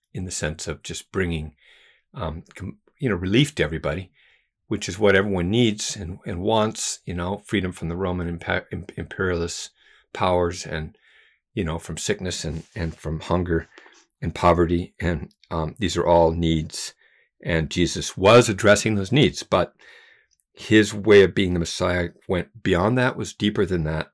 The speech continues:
And in order to, um, take that in, it, it's a process and it requires revelation and, um, and, and following, you know, um,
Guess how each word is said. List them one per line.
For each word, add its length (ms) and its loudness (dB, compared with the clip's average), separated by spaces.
And 360 -2
in 160 2
order 240 4
to, 400 0
um, 340 -4
take 240 -2
that 200 4
in, 360 2
it, 220 -2
it's 200 -8
a 40 -8
process 580 -2
and 100 -6
it 80 -12
requires 420 -2
revelation 640 -4
and, 400 -2
um, 260 -6
and, 240 -6
and 140 -6
following, 540 2
you 140 -6
know, 300 -2
um, 320 -4